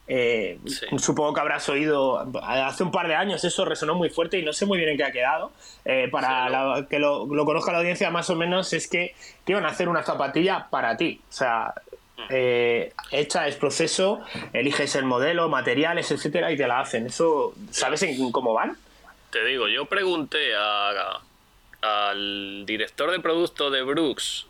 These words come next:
Speaker 2: eh, hace dos años, dos
Speaker 1: Ujú.
Speaker 2: o tres años en Lisboa, y le pregunté sobre esto. Y me dijo que en cinco años lo íbamos a ver. Yo no lo creo.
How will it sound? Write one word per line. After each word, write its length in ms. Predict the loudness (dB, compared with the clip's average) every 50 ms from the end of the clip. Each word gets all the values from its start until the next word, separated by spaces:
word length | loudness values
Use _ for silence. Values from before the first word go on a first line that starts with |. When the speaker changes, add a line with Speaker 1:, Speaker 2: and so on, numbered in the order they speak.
| _ -8
Speaker 2:
eh, 280 | -6 -4 -2 -2 -4 -4 -4
hace 180 | -4 -4 -2 -2
dos 200 | -2 -2 -2 -2
años, 520 | -2 -4 -4 -8 -10 -12 -16 -20 -20 -20 _ _ -20 -10 -8 -6 -4
dos 240 | -4 -4 -6 -2 -2
Speaker 1:
Ujú. 180 | 0 0 2 0
Speaker 2:
o 40 |
tres 160 | 0 0 0 -2
años 240 | -2 -2 -4 -2
en 100 | -2 -2
Lisboa, 440 | -2 -2 -2 -2 -2 0 0 -2 -4 -6 -12 -20 -20 -20 -12 -6
y 60 | -4 -4
le 80 | -2
pregunté 300 | -2 -2 -2 -2 -2 -2 -2
sobre 240 | 0 0 0 0
esto. 220 | -2 -4 -8 -14 -20 -20 _ _ -20 -10 -6
Y 80 | -6 -2
me 140 | 0 0 0
dijo 400 | 0 0 -2 0 0 -2 -2 0
que 340 | 0 0 0 2 0 0 -2 -4
en 160 | -4 -6 -6 -4
cinco 340 | -6 -6 -6 -4 -4 -4
años 180 | -2 -2 0 0
lo 40 | 0 2
íbamos 280 | 0 0 0 -2 -2
a 80 | -2 -2
ver. 180 | -2 -2 -4 -6 -6
Yo 200 | -4 -2 -2 0
no 120 | 0 0
lo 160 | 0 0 -2 -2
creo. 300 | -2 -4 -4 -4 -6